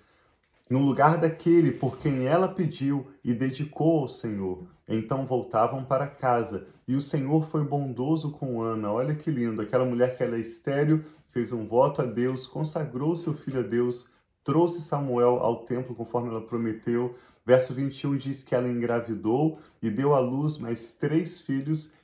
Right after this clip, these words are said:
e outras duas filhas. Enquanto isso, o menino Samuel crescia na presença do Senhor.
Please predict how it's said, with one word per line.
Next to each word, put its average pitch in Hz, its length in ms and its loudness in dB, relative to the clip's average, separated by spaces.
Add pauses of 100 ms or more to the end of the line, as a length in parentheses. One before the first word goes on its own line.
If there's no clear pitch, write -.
e 117 120 2
outras 123 480 0
duas 139 500 -2
filhas. - 640 -8 (260)
Enquanto 160 600 0
isso, 156 400 2 (160)
o 120 80 0
menino 127 440 2
Samuel 143 560 2
crescia 131 600 -6
na 123 100 -2
presença 123 720 -4
do 110 160 -8
Senhor. 92 520 -8